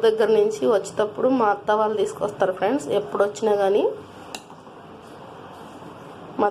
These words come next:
దగ్గరికి ఎప్పుడైనా చూడాలనుకున్నప్పుడు వచ్చినప్పుడల్లా మా అత్త వాళ్ళు తీసుకొస్తారు ఫ్రెండ్స్. ఫ్రెండ్స్,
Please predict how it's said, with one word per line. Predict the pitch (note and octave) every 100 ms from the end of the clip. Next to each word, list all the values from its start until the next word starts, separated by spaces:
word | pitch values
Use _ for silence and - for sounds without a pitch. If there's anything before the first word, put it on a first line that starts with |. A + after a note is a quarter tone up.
| G#3
దగ్గరికి | F#3+ G#3 A3 G#3
ఎప్పుడైనా | G#3+ G#3+ A3+ A3
చూడాలనుకున్నప్పుడు | G#3 G#3 G#3+ G#3 G#3 G3+ G3 A3 F4 A#4 - - -
వచ్చినప్పుడల్లా | G#3 G#3 A3+ G#3+ G#3 G3+ A#3+ B3+
మా | G#3+
అత్త | G#3 G3+ G#3+
వాళ్ళు | G#3 A3
తీసుకొస్తారు | A3 - G3+ F#3 F#3 -
ఫ్రెండ్స్. | F3 F#3 - - D#3+ - - - - - - - - - - - - - - - - - -
ఫ్రెండ్స్, | - C4 E4+